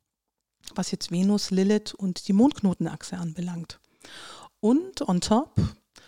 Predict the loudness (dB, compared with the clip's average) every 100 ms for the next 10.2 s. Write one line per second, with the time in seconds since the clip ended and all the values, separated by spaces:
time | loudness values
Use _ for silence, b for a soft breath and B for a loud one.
0 | b -2 -2 -2 -4 -4 -2 -2 0 2
1 | 4 2 0 0 4 4 2 0 0 0
2 | 0 -2 -2 -6 -8 -10 -2 0 0 0
3 | -4 -4 -8 -8 -8 -8 -10 -8 -8 -6
4 | -6 -8 _ _ -8 -8 -2 0 0 -2
5 | -8 -14 _ -8 -8 -4 -2 -2 -4 -10
6 | -10 -12 -14 -16 -20 -20 -20 _ _ B
7 | B B B B B B B B B B
8 | B _ -4 2 4 4 2 -4 -2 -2
9 | -2 -6 _ -4 0 2 2 2 2 4
10 | 2